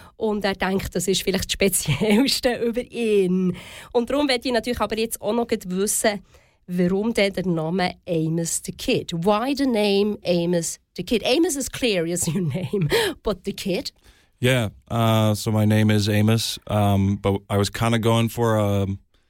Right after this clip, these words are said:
Speaker 2: a sort of spaghetti western, um, kind of American cowboy sort of thing where it's like Billy the Kid or something like that. Um,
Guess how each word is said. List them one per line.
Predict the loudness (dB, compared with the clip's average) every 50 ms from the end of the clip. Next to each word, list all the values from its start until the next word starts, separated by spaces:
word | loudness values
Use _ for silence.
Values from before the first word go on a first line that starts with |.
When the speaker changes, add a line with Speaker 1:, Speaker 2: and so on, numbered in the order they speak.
| _ _ _ -8
Speaker 2:
a | -4
sort | -2 0 2 2 2
of | 2 0
spaghetti | 0 0 0 0 2 2 2 2 2
western, | 2 2 2 0 0 -2 -2 0 2 2 2 2 2 2 0 -2 -6 -14 _ _ _ _ _ _ -2
um, | 0 2 2 2 2 2 0 0 -2 -4 -8 -14 _ _ _ _
kind | -6 -2 0 2 2
of | 2 2
American | 2 2 4 4 4 4 4 2 2 2 2 2 2 2 0
cowboy | -2 -2 -2 0 0 0 2 2 2
sort | 2 0 0 0 0
of | 0 0
thing | 0 2 2 2 2
where | 2 2 2
it's | 0 -2 -4 -8 -8 -10 -14 _ _ _ -8
like | -8 -6 -4 0
Billy | 2 2 4 4 4
the | 2 0
Kid | 0 0 0 2 2 2 2 2 2
or | 2 2 2 2 2 0 -2 -4 _ _ _ _ _ _
something | -6 -4 -2 0 2 2
like | 2 2 2
that. | 2 2 2 2 0 -2 -6 _ _ _ _ _ _ _ _ _ _ _ -4
Um, | -2 0 2 2 2 2 0 0 -2 -6